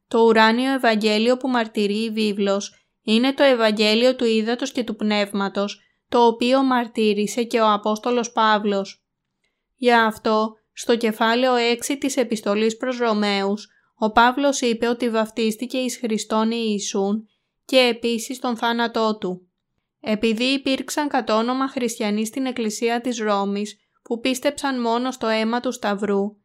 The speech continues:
ο Παύλος θέλησε να τους παραδώσει το κρυμμένο μυστικό του βαπτίσματος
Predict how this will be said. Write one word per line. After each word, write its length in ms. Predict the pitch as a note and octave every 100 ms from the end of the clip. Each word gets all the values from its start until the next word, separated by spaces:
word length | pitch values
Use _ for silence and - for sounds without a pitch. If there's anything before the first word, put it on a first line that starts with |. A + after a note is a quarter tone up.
| _ _ _
ο 160 | - G#3+
Παύλος 680 | G#3+ A3 G#3+ G#3 G#3+ G#3+ _
θέλησε 500 | _ B3+ A#3+ B3+ B3+
να 140 | D4 C#4
τους 120 | -
παραδώσει 600 | A#3+ A3 A3 G#3+ G#3+ A#3
το 120 | B3+
κρυμμένο 560 | B3 A#3 G#3+ G#3+ A3 A#3+
μυστικό 580 | B3+ A#3+ A#3 A3 G#3 G#3+
του 120 | A#3+
βαπτίσματος 920 | A#3+ A3 - G#3 G#3 G#3 G3 G3+ G#3+